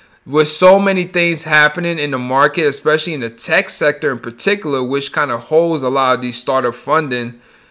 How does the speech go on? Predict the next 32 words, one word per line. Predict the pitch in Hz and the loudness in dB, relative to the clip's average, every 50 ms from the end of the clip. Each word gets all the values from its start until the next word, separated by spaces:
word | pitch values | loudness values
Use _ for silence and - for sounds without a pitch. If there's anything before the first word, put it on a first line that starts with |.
| _ _ _ _ _ _ _ _ _ _ _ _ _ _ _ _ _ - | _ _ _ _ _ _ _ _ _ _ _ _ _ _ _ _ _ -2
it's | 165 165 160 | 0 0 0
kinda | - - 202 185 175 160 | 2 4 6 6 6 4
hard | 151 156 156 160 165 160 156 | 4 6 6 6 8 6 6
right | 151 147 143 | 4 2 4
now | 147 147 143 143 | 2 2 2 2
for | 143 - 147 143 135 | 0 0 0 0 0
a | 131 | 0
co-, | - - 156 147 143 143 - - | 0 0 0 0 0 -2 -6 -8
like, | 139 143 139 135 - | -4 -2 0 0 0
a | 139 | -2
bank | 120 117 120 139 143 143 139 | -4 0 0 0 2 2 2
like | 143 135 123 - | 0 0 0 0
S | 135 135 135 123 | 0 -2 -2 -2
V | 120 127 127 | -4 -6 -6
P | 120 - 156 151 131 | -6 -8 -10 -10 -10
to | 117 120 | -10 -6
get | 117 135 131 110 - | -4 -4 -4 -4 -6
the | 127 | -10
funding | 113 - - 139 135 135 131 131 127 | -14 -10 -6 -4 -4 -4 -4 -6 -6
that | 123 120 113 | -6 -6 -6
they | - 113 110 107 | -8 -10 -10 -8
need | 120 147 175 180 160 - | -6 -4 -4 -4 -4 -4
to | - 143 | -4 -4
a | |
lot | 127 120 123 123 123 | -2 -2 -2 -2 -2
of | 120 120 | -2 -4
these | 120 120 120 117 | -6 -8 -8 -8
startup, | - - 143 135 135 127 117 117 117 _ _ - | -6 -4 -2 -2 -2 -2 -4 -6 -10 _ _ -12
uh, | 123 127 120 117 113 - - | -8 -6 -4 -4 -6 -6 -4
owners | 156 165 170 156 139 131 120 117 | -4 -2 -2 -2 -4 -6 -6 -8
and | 110 107 | -10 -12
stuff, | - - - 113 101 98 - | -12 -8 -8 -8 -8 -8 -12